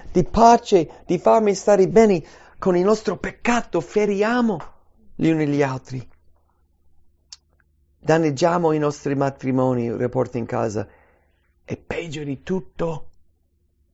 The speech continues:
ci allontaniamo dalla comunione con Dio.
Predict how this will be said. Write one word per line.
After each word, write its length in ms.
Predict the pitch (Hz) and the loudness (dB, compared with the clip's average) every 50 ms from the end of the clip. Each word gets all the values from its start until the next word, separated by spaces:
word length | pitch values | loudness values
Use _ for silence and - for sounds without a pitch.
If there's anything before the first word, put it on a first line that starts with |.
| _ _ _ _ _ _ _ _ _ _ _ _ _ _ _ _ _ _ _ _ _ _ _ _ _ _ _ _ _ _ _ _ _ _ _ | _ _ _ _ _ _ _ _ _ _ _ _ _ _ _ _ _ _ _ _ _ _ _ _ _ _ _ _ _ _ _ _ _ _ _
ci 160 | - - 139 | -10 -6 -4
allontaniamo 1080 | 131 131 135 131 123 123 131 127 123 123 123 123 123 127 127 123 117 - - - _ | -2 -2 -2 -2 -2 -2 -4 -2 -2 -2 -2 -4 -6 -6 -8 -8 -8 -10 -12 -16 _
dalla 280 | - - 117 117 117 117 | -6 -2 -2 -2 -2 -4
comunione 600 | - 117 117 117 110 110 110 113 113 110 113 - | -6 -8 -6 -6 -4 -4 -4 -4 -6 -6 -8 -10
con 220 | - - 107 104 | -12 -14 -14 -12
Dio. 380 | 98 104 104 104 101 104 - | -12 -12 -12 -12 -12 -14 -16